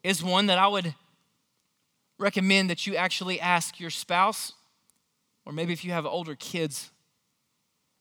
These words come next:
a good gut check question. If I ask my family what I love most, what would they say? If I ask my family what I love most,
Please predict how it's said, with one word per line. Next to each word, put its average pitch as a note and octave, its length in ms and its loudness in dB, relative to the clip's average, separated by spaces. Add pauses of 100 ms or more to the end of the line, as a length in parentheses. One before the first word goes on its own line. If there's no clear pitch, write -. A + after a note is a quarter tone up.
(360)
a - 40 -16
good C#3+ 260 -10
gut E3+ 180 -6
check - 200 -10
question. G#2 540 -10 (1700)
If - 120 -10
I A3 100 4
ask A3 180 2
my D#3+ 120 2
family F3 500 0
what C#3+ 160 -4
I D#3 60 0
love D3+ 260 -4
most, C3+ 460 -8
what B2+ 120 -10
would C3 120 -14
they B2 120 -10
say? G#2 380 -12 (2500)
If C#3+ 120 -4
I G3+ 60 -2
ask F#3+ 260 0
my C#3 120 -2
family B2 680 -6 (1040)
what C#3 160 -6
I C#3+ 140 -2
love E3 260 -4
most, A#2 640 -8